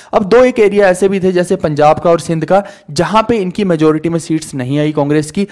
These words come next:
तो यहाँ पे क्या होता है, फिर रीजनल पार्टीज जो होती है, उनके साथ कोलिशन गवर्नमेंट को फॉर्म किया जाता है। कुल मिला के ये पूरे के पूरे मैं इलेक्शंस की स्टोरी आपको बता रहा हूँ। ये पांच प्रोविंसेस में कांग्रेस की कंप्लीट मोनोपोली बनी,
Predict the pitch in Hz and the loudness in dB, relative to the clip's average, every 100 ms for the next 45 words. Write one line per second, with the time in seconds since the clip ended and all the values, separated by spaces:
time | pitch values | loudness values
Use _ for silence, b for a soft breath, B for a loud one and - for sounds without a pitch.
0 | B B 202 170 165 190 196 165 131 127 | B B -2 0 0 0 0 0 -2 -2
1 | 135 143 202 202 B - 160 170 208 214 | -2 0 -2 -4 B -4 -2 0 0 2
2 | 185 165 185 160 160 131 170 175 156 160 | 2 2 -2 0 0 0 0 -2 -2 -4
3 | 160 175 - 143 - 151 143 127 127 - | -4 -2 -2 -4 -4 -2 0 0 -4 -4
4 | 143 - 123 123 127 113 117 139 165 - | -6 -4 -4 -4 -6 -6 -4 -2 -2 -4
5 | B - 226 214 180 151 185 175 170 151 | B -2 0 2 2 0 0 -2 0 0
6 | 147 151 156 160 170 165 139 - 156 151 | -2 -2 -2 -2 -4 -4 -4 -6 -10 -8
7 | 143 - 131 127 120 131 127 120 131 180 | -8 -4 -2 -2 -4 -6 -4 -2 0 -2
8 | B B - 143 208 220 165 165 160 151 | B B -12 -2 -2 2 0 0 -2 -4
9 | 143 151 151 160 170 b b b - - | -2 -4 -4 -6 -6 b b b -20 -6
10 | 151 147 147 147 - 135 127 156 175 - | -2 0 -2 -4 -10 -10 -4 -2 -2 -4
11 | - 139 139 147 165 175 175 180 | -8 -2 -2 0 0 0 -2 -4